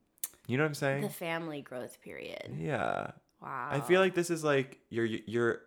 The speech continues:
Speaker 1: teen, young adult life growth period. It's like, okay, that's kind of, like, fizzling away, and it's kind of not as in the
Speaker 2: Yeah.
Speaker 1: spotlight.
Speaker 2: There's some
Speaker 1: Doesn't hold the
Speaker 2: things
Speaker 1: same weight anymore.
Speaker 2: Yes. There's some things that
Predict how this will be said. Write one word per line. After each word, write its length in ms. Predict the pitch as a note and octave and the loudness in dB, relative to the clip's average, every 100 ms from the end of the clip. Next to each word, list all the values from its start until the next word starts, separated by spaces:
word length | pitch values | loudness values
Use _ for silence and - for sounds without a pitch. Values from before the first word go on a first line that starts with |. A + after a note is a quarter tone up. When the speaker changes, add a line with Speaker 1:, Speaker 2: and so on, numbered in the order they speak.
| _ - | _ -16
Speaker 1:
teen, 300 | - A#2+ A#2+ | -6 -4 -2
young 220 | A2 G#2+ G#2 | 0 0 2
adult 320 | G2 F#2+ - | 2 0 2
life 260 | F2+ F#2 | 2 2
growth 260 | - E2+ F2+ | 0 -2 -2
period. 220 | G2+ F#2 | -2 0
It's 160 | E2+ - | 0 -2
like, 260 | E2+ D#2+ - - | -4 -4 -14 -12
okay, 220 | G#2+ G#2+ | -8 -2
that's 200 | G2 G2 | -2 -2
kind 180 | - D3+ | -6 -10
of, 80 | F#3 | -8
like, 260 | E3 - | -8 -10
fizzling 540 | - - G2+ G2 G2 F2+ | -18 -4 -2 0 -2 -2
away, 420 | F2 F2 F2 G2+ | -2 0 2 0
and 120 | G2+ | 0
it's 120 | - - | -4 -2
kind 180 | A#2+ B2+ | 0 2
of 80 | |
not 180 | A2+ G#2+ | 2 4
as 80 | D#2+ | 6
in 60 | A#3+ A3+ F#3 | 6 6 6
the 40 | |
Speaker 2:
Yeah. 60 | D#3+ | 4
Speaker 1:
spotlight. 720 | C#3+ - G2 F2+ C#2+ G1+ - - - | 4 4 4 4 2 0 -6 -8 2
Speaker 2:
There's 240 | C4 C#4 | 2 4
some 340 | - C#4 C#4+ | 4 4 4
Speaker 1:
Doesn't 320 | C#4 C3 B3 B3 | 2 4 4 8
hold 160 | E3+ | 6
the 60 | D#3+ | 6
Speaker 2:
things 60 | C#3 | 4
Speaker 1:
same 240 | D#3 C#3 | 2 4
weight 240 | A#2+ A#2+ | 4 4
anymore. 480 | F#2 F2+ F2 A1 G#1 | 0 -2 -4 -4 -4
Speaker 2:
Yes. 640 | A#3 C#4+ C#4+ A3+ - - - - _ _ _ _ _ _ | 0 4 4 4 0 -6 -8 -18 _ _ _ _ _ _
There's 260 | A#3+ B3 B3 | 4 4 6
some 280 | A#3+ B3+ | 4 4
things 340 | B3+ C#4 C#4+ C4 | 4 4 4 6
that 240 | C4 - | 4 4